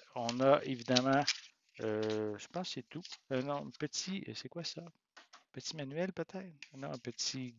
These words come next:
guide. On va l'ouvrir. On va voir qu'est-ce qu'il y a à l'intérieur. Est-ce qu'il y a quelque chose ?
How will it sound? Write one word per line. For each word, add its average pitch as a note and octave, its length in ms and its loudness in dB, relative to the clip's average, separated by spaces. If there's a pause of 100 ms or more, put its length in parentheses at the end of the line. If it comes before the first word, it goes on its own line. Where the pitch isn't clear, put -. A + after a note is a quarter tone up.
guide. C#3+ 380 -4 (960)
On G#2+ 80 -12
va G#2 120 -10
l'ouvrir. G#2+ 280 -8 (400)
On G#2 120 -14
va G2+ 60 -12
voir A#2 320 -2 (120)
qu'est-ce - 240 -10
qu'il - 240 -8
y C3 40 0
a E3+ 120 -8 (200)
à B2 60 -4
l'intérieur. G#2 580 -8 (1200)
Est-ce - 140 -10
qu'il G2 160 -10
y - 20 4
a B2+ 60 4
quelque G2+ 200 -2
chose ? F3+ 200 -10